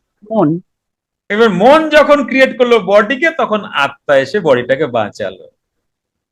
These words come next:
Speaker 2: আত্মা না
Speaker 1: তাহলে
Speaker 2: থাকলে তো
Speaker 1: এই
Speaker 2: বডি বাঁচবে না।
Speaker 1: মনের জন্যই আমাদের শরীরের সমস্ত অ্যাক্টিভিটি।
Speaker 2: সবকিছু, এই জগৎটা যা
Speaker 1: সবকিছু।
Speaker 2: দেখতে পাচ্ছ, সবই মনের জন্য।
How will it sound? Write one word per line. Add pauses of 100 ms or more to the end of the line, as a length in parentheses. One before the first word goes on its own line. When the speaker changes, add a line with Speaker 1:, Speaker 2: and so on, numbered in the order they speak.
(2250)
Speaker 2:
আত্মা
না
Speaker 1:
তাহলে
Speaker 2:
থাকলে
তো
Speaker 1:
এই (180)
Speaker 2:
বডি
বাঁচবে
না। (840)
Speaker 1:
মনের
জন্যই
আমাদের
শরীরের
সমস্ত
অ্যাক্টিভিটি। (100)
Speaker 2:
সবকিছু,
এই
জগৎটা
যা
Speaker 1:
সবকিছু।
Speaker 2:
দেখতে
পাচ্ছ,
সবই
মনের
জন্য।